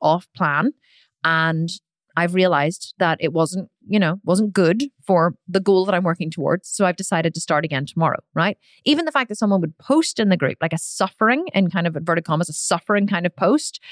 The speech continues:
like, "I'm posting here because I've fallen off the wagon and I'm so upset." Whenever someone's upset about something, it means that they've broken a rule, they've broken their own rule,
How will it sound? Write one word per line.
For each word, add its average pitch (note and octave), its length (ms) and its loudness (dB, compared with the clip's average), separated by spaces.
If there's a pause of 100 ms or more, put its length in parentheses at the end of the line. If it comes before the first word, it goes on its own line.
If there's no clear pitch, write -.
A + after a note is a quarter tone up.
(180)
like, G3+ 140 2
"I'm G#3+ 120 2
posting E4+ 380 2
here F4 300 4
because D#4 160 2
I've C4+ 220 2
fallen G4 260 4
off F4 120 0
the E4 80 4
wagon E4+ 260 4
and D#4+ 100 0
I'm D4 60 0
so F4+ 200 4
upset." F4 400 0
Whenever C4 280 2
someone's A#3+ 320 0
upset - 560 -4
about G#3 260 0
something, E3 300 -2
it - 80 -10
means E3+ 180 -2
that F#3+ 120 -2
they've D#3 140 0
broken F#3 680 2 (420)
a D#3 100 2
rule, G3 480 4
they've F#3+ 160 0
broken F3 260 0
their D3 100 2
own C#3+ 160 0
rule, A3 360 4